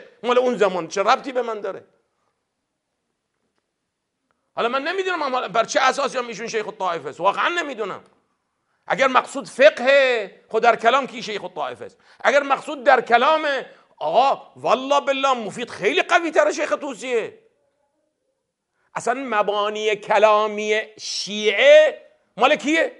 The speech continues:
مال طوسی نیست، مال شیخ مفیده. و نوشته، کتاب‌های نوشتن، پایان نامه‌ها نوشته شده، مبانی کلامی شیخ مفید.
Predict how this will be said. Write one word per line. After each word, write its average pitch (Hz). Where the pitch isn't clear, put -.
مال 208
طوسی 214
نیست، 359
مال 240
شیخ 175
مفیده. 220
و 185
نوشته، 214
کتاب‌های 240
نوشتن، 262
پایان 233
نامه‌ها 233
نوشته 302
شده، 233
مبانی 226
کلامی 214
شیخ 240
مفید. 190